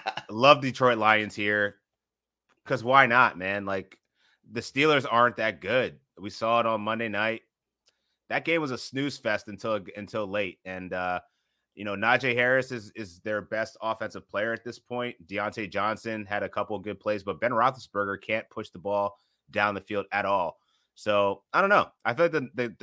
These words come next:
Speaker 2: the Lions could definitely keep it within nine and a half points here, man. Give me the, give me the dogs here.
Speaker 1: I mean, just give me the spot. Absolutely. The Lions coming off of a bye and the Steelers with only six days rest after
Speaker 2: Yeah.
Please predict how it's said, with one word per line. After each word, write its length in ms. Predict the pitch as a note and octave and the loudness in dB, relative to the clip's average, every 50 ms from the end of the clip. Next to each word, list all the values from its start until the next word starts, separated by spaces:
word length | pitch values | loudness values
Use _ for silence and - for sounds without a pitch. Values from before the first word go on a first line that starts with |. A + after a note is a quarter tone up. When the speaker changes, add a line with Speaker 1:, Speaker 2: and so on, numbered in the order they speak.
| A#2 | -6
Speaker 2:
the 60 | G2+ G2+ | -4 0
Lions 280 | A2+ C3 C#3 B2 - | 0 0 0 0 -2
could 120 | - G#2 E2+ | -6 -6 -4
definitely 260 | A#2 A#2 - A2 F#2+ | -4 -4 -4 -6 -10
keep 180 | - C3 G#2 | -8 -8 -8
it 40 | G2+ | -6
within 260 | F#2 F#2 F2+ F#2+ F#2 | -8 -6 -6 -6 -4
nine 160 | F#2 F#2 F#2+ F#2+ | -2 -2 -2 -2
and 80 | F2+ | -2
a 40 | F2 | -2
half 240 | F2+ F#2 F2+ - _ | -2 -2 -2 -4 _
points 280 | - F2+ G2+ G#2 F#2 - | -10 -8 -6 -6 -6 -8
here, 160 | E2+ E2 D#2+ | -10 -10 -8
man. 240 | D#2+ E2 E2+ E2+ E2 | -8 -8 -10 -10 -10
Give 140 | D#2+ G2+ G#2 | -10 -8 -8
me 60 | G#2 | -4
the, 200 | G2 F#2+ F2+ - - | -4 -4 -6 -6 -8
give 100 | G2+ G#2 | -10 -8
me 60 | G2+ | -8
the 60 | F2+ | -6
dogs 360 | D2 F2 F2 F#2 F2+ E2 - | -2 0 0 0 0 -2 -4
here. 240 | D#2+ D#2 D#2 D2+ - _ _ _ _ _ _ _ _ _ _ | -10 -10 -10 -10 -12 _ _ _ _ _ _ _ _ _ _
Speaker 1:
I 80 | - B2+ | -6 -2
mean, 240 | C3+ C3+ B2 A2+ G#2 | 0 0 -2 -2 -2
just 220 | G2 D#3+ D#3+ - | -6 -6 -6 -2
give 100 | - F3+ | -2 -2
me 80 | E3+ D#3 | -2 -2
the 120 | A#2 G#2+ | -4 -4
spot. 540 | - - - - - A#2+ C#3 D#3+ B2+ F#2+ - - - _ _ _ _ - | -4 -4 -4 0 6 10 10 12 10 10 6 -2 -14 _ _ _ _ 2
Absolutely. 680 | A#2+ C#3+ D#3 - - - G#2 G#2 B2+ D#3 D3 F#2 F2+ D#2+ | 4 4 4 4 2 -2 -2 -2 -2 -2 -2 -2 -6 -8
The 140 | - - F#2+ | -8 -6 -2
Lions 360 | G2 A2+ A#2+ B2+ C3+ C#3+ - | 2 2 4 4 2 0 -4
coming 220 | - C#3 C3+ C3 | -6 -6 -4 -2
off 160 | C3 C3+ C3+ | -2 -2 -2
of 80 | C#3 B2 | -2 -4
a 80 | A2+ G#2+ | -4 -4
bye 360 | F2 - G2 G2+ A2 B2+ C#3 | -2 0 2 4 4 4 4
and 200 | C3 A2+ G#2 F#2+ | 2 0 -4 -6
the 40 | F2+ | -10
Steelers 360 | - - - A2+ A#2+ A#2+ A#2 | -8 -6 -4 -2 -4 -4 -4
with 120 | A2 G#2 A2+ | -8 -4 -4
only 180 | A#2 A#2 A2+ | -2 -2 -2
six 300 | G2+ - - A2+ G#2+ - | -2 -4 -4 -4 -6 -4
days 260 | - A#2+ A2 G#2+ E2+ | -2 0 0 0 0
rest 400 | F2 F2+ F2 F#2+ A#2+ C3 - - - - | -2 -2 0 2 2 2 0 -4 -6 -2
after 400 | F#2 G#2 A2 - A#2 A2+ G#2+ G2 | 0 0 0 0 0 0 0 0
Speaker 2:
Yeah. 240 | E2+ F#2+ G2 G2 F2+ | 0 0 0 0 0